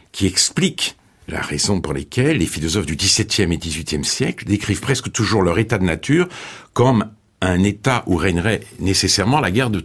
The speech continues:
tous contre tous. Et donc la question c'est comment sortir de cet état-là ? Voilà. Ça commence par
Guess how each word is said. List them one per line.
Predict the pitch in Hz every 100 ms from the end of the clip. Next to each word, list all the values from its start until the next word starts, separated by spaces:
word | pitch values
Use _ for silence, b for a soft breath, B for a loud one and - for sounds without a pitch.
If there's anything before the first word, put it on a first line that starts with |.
| -
tous | - 156
contre | - 110 -
tous. | - - - - -
Et | 71 -
donc | - -
la | -
question | - 78 135
c'est | 143 113 B B B
comment | 143 151 208
sortir | 208 131 - -
de | 113
cet | 120 120
état-là ? | 120 - 80 64 - _ _ _ -
Voilà. | - - b
Ça | - -
commence | 82 80 -
par | - -